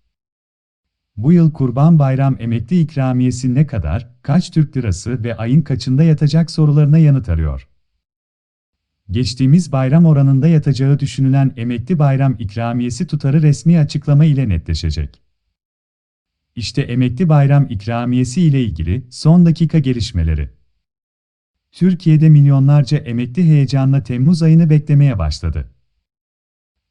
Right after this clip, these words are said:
Ramazan ayında bin yüz Türk lirası olarak ödenen bayram ikramiyeleri ardından,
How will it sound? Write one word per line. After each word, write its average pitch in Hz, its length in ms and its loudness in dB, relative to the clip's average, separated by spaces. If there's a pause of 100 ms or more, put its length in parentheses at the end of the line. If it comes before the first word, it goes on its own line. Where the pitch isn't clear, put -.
(240)
Ramazan 139 380 2
ayında 156 400 6
bin 143 140 4
yüz 139 200 0
Türk 175 260 -4
lirası 143 300 -2
olarak 156 360 2
ödenen 135 420 0
bayram 135 340 -2
ikramiyeleri 123 720 -4
ardından, 101 640 -2